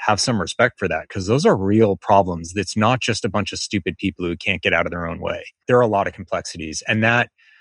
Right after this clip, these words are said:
so I was one of the first customers of Hi Marley. Um, I think technically I went live before West Bend Insurance, but my P R team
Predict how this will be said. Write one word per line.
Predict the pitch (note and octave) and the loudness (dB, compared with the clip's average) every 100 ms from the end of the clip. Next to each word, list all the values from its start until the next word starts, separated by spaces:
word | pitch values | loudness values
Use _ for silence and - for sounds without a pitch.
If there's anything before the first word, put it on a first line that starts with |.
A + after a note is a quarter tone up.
| _ - | _ -4
so | - | 0
I | - D3+ | 4 6
was | F3+ | 6
one | C#3 | 6
of | B2+ | 4
the | A2 | 2
first | A2+ G#2 | 0 -2
customers | - F2 - F#2+ E2 | -2 -4 -4 -6 -6
of | E2 | -6
Hi | F2 | -4
Marley. | E2 F2 F2 E2+ E2 _ _ _ - | -2 -4 -4 -8 -12 _ _ _ -6
Um, | F#2 F2 F2+ | -4 -4 0
I | |
think | A2 C3 | 2 0
technically | - B2+ - - F#2+ E2+ E2+ - _ _ _ _ _ | 0 -2 -2 -4 -2 -2 -4 -8 _ _ _ _ _
I | G2 | 2
went | A2 G#2+ - _ | 4 2 -2 _
live | G#2+ F#2 F#2 F2+ F2+ | 0 4 4 2 0
before | - F2+ - G2+ F#2+ F#2 | -4 -6 -2 0 2 2
West | F#2 F2 | 0 0
Bend | - F2 | -2 -2
Insurance, | F2 E2+ - F2+ E2+ - F#2+ - | -2 -4 -2 -2 -4 -8 -14 2
but | A2 F2 - - | 2 2 -2 -8
my | C3+ F2+ E2+ | -2 -2 -4
P | - A2 F#2+ | -6 -2 0
R | F#2 F#2 | 2 0
team | - E2+ D#2+ | -2 -6 -6